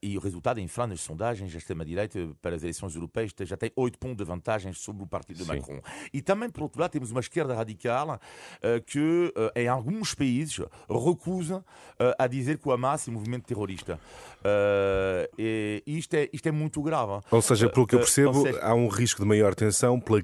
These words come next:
Speaker 2: pelo clima de
Speaker 1: Sim.
Speaker 2: por-, polarização na Europa.
Speaker 1: Sim.
Speaker 2: Eh, há ou não uma posição muito ambígua de setores de esquerda sobre o Hamas e também se não há um apoio, por vezes, sem critério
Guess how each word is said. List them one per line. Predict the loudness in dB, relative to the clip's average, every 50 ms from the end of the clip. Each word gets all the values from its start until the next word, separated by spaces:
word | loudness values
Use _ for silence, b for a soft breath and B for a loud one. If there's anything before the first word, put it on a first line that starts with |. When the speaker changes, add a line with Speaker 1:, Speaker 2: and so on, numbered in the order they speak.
| 2 -10 -12
Speaker 2:
pelo | -4 -2 -2 -2 0
clima | 2 2 4 4 4 4
de | 2
Speaker 1:
Sim. | 2 2
Speaker 2:
por-, | 2 2 2 0 -6
polarização | -4 2 2 2 2 2 0 -2 0 0 2 2 2
na | 2 2
Europa. | 4 4 6 6 6 4 4 6 6 6 6 6
Speaker 1:
Sim. | 4 2 2
Speaker 2:
Eh, | 0 0 2
há | 6 6 8
ou | 8 8 8
não | 8 6 6
uma | 6 6 4
posição | 2 2 0 2 2 4
muito | 4 4 4 4
ambígua | 2 2 2 2 0 0 2 0 0
de | 0
setores | 0 0 0 2 0 0 2
de | 0
esquerda | -2 0 2 0 0 2 0 0
sobre | 0 0 0 2
o | 2 4
Hamas | 4 4 2 4 4 4 4 4 2
e | -2
também | 0 2 4 4 6 4 4 4
se | 2 2 4 4
não | 4 4 4 4
há | 4 4
um | 4 4 4
apoio, | 2 2 2 2 2 2 2
por | 0 -2 0
vezes, | 2 2 2 4 4
sem | 4 4 4 4 4
critério | 2 0 0 0 2 4 4 4 4 4 2 0 -2